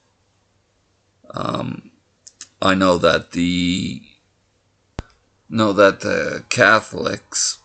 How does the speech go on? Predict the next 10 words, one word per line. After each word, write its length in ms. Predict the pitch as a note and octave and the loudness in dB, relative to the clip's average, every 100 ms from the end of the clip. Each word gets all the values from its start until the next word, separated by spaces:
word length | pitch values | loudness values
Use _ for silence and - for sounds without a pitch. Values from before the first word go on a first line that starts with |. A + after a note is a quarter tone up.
| - - _ - - _ _ _ _ _ _ - | -20 -20 _ -14 -14 _ _ _ _ _ _ 0
have 280 | A2+ F2+ | 2 2
the 100 | F#2 | 0
Pope, 500 | F2 A2 A2 F2 F2 - - - - _ _ _ _ _ _ _ _ _ _ _ _ _ | 0 4 4 2 -8 -16 -18 -20 -20 _ _ _ _ _ _ _ _ _ _ _ _ _
and 920 | F2 F2+ F2 E2 D#2+ D#2 D2+ C#2+ - - - _ _ _ _ _ _ _ _ _ _ _ _ _ _ _ _ _ _ _ - | -4 0 0 0 -2 -4 -4 -6 -8 -14 -20 _ _ _ _ _ _ _ _ _ _ _ _ _ _ _ _ _ _ _ -16
you 160 | G2 | -8
got, 240 | - G1+ - - A1+ | -2 -2 -4 -8 -6
uh, 580 | A#1 A#1+ A1+ G1+ G1+ - - _ _ | -4 -2 -2 -2 -4 -6 -10 _ _
Turkey 800 | - G2+ A2 B2+ B2 A#2+ A#2+ A#2+ - _ _ _ _ _ _ _ _ - | -2 -2 -2 -2 -2 -2 -6 -12 -20 _ _ _ _ _ _ _ _ -16
and 680 | - - - D#2+ D2+ - - | -10 -8 -6 -6 -6 -6 -6
Palestinians, 1400 | G#2+ G#2 F#2+ - - F2+ F2 E2 F#2 B2 - - - - | 0 2 2 0 -4 -2 0 0 -2 -4 -8 -12 -14 -20